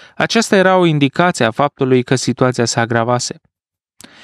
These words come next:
Cele șapte zile de inspecție îi permiteau preotului să determine direcția în care va evolua rana. În aceeași manieră, dragi prieteni, păcatele se pot întoarce în viața noastră.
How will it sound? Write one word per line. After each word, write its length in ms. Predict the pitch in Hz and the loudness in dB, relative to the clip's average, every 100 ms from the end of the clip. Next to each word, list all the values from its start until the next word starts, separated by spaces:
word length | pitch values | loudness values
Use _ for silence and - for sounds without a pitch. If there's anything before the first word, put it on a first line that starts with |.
| - - | -18 -4
Cele 260 | - 135 | 0 0
șapte 380 | 127 180 185 160 | 2 0 0 -2
zile 260 | 135 147 139 | 2 2 2
de 100 | 127 | 2
inspecție 600 | 123 - 165 165 - 117 | -2 -2 -2 -2 -2 -2
îi 60 | |
permiteau 600 | - 135 131 127 160 165 | 0 -2 0 0 0 0
preotului 560 | - 160 170 151 139 131 | 0 0 0 2 0 0
să 180 | - 139 | 0 0
determine 600 | 131 - 156 156 143 135 | 0 0 -2 0 0 0
direcția 580 | 127 131 143 160 - 113 | 2 2 2 0 -2 -2
în 60 | |
care 200 | 113 120 | 0 -2
va 180 | 120 123 | 0 0
evolua 440 | 123 127 127 135 | 0 0 0 0
rana. 320 | 135 143 120 - _ _ _ _ _ - - - - - - - _ _ _ | 0 -2 -4 -10 _ _ _ _ _ -20 -20 -20 -20 -20 -20 -20 _ _ _
În 140 | - | 0
aceeași 440 | 185 - 220 180 165 | 0 2 2 2 2
manieră, 540 | 160 147 151 139 107 | 2 2 4 4 2
dragi 340 | 113 120 123 | 0 0 -2
prieteni, 580 | - 127 131 127 117 113 _ _ | -2 0 2 0 -2 -6 _ _
păcatele 540 | - 156 175 175 165 143 | -2 0 0 0 0 0
se 180 | - | 0
pot 200 | 135 139 | -2 0
întoarce 480 | 135 123 127 123 - | 0 0 0 0 -2
în 80 | 113 | -2
viața 280 | 117 110 110 | 0 0 -2
noastră. 440 | 113 - - 160 | -2 -4 -10 -12